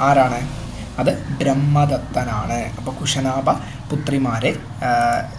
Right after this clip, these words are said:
കുശനാഭപുത്രിമാരെ വിവാഹം കഴിച്ചത് ആരാണ്? അത് ബ്രഹ്മദത്തനാണ്. ആരാണ്? ബ്രഹ്മദത്തൻ. അപ്പോൾ ഇത്രയും ഓക്കെ ആണെന്ന് വിചാരിക്കുന്നു. നമുക്ക് എന്ത് ചെയ്യാം? ഈ ഇത്രയും കൂടെ ചോദ്യങ്ങൾ റിപ്പീറ്റ് ചെയ്തിട്ട് എന്ത് ചെയ്യാം? അടുത്ത ചോദ്യം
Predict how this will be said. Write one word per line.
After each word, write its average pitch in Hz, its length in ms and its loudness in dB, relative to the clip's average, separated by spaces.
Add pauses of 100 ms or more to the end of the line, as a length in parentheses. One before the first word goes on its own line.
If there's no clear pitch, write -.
(560)
കുശനാഭപുത്രിമാരെ 143 1040 2
വിവാഹം 139 480 6
കഴിച്ചത് 139 260 2
ആരാണ്? 127 460 -2 (320)
അത് 131 140 0 (260)
ബ്രഹ്മദത്തനാണ്. 127 920 -6
ആരാണ്? 123 340 0 (140)
ബ്രഹ്മദത്തൻ. 120 800 -4 (440)
അപ്പോൾ - 140 -2
ഇത്രയും 135 300 4
ഓക്കെ 135 220 2
ആണെന്ന് 135 240 2
വിചാരിക്കുന്നു. 123 480 2
നമുക്ക് 151 220 4
എന്ത് 131 120 4
ചെയ്യാം? 123 260 4 (100)
ഈ 143 180 4 (100)
ഇത്രയും 147 300 4
കൂടെ 135 120 2
ചോദ്യങ്ങൾ 131 420 2 (280)
റിപ്പീറ്റ് 127 300 2
ചെയ്തിട്ട് 131 160 2
എന്ത് 127 140 0
ചെയ്യാം? 123 280 0
അടുത്ത 175 200 2
ചോദ്യം 117 360 -2